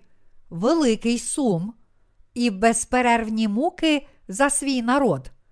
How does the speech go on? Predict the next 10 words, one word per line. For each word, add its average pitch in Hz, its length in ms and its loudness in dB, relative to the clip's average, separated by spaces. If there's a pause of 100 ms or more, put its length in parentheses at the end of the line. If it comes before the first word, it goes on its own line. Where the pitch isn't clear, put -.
(840)
Тому 240 260 2
що 226 460 6 (100)
заради 226 680 4
своїх 240 520 -2
братів, 214 600 -2 (460)
таких 254 600 2
дорогих 226 800 4
його 277 280 2
серцю, 196 640 -2 (680)
Павло 202 760 4